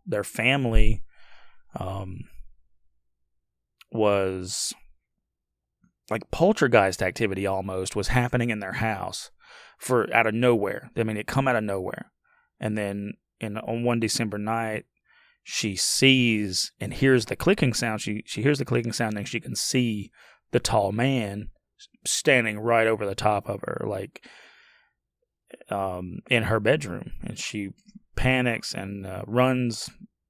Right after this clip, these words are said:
back to her parents' room and tells them blah, blah, blah, blah, blah, you know, this happened, that happened.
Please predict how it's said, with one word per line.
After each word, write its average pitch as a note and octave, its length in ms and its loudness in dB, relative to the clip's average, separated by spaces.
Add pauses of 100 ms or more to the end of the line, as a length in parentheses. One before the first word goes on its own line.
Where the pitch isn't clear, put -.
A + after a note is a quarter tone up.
(140)
back A#2 240 4
to G#2+ 140 -6
her G#2 100 -4
parents' A2 460 -6
room A2+ 420 -2
and G2 280 -10
tells A2+ 280 0
them G#2+ 280 -8
blah, G2+ 180 -2
blah, G2 100 -2
blah, G2 180 -2
blah, - 140 -12
blah, A2 280 2
you G#2 100 -4
know, G#2 100 -8
this A2 200 -2
happened, G#2+ 300 -2
that G#2+ 160 -6
happened. G#2+ 300 -6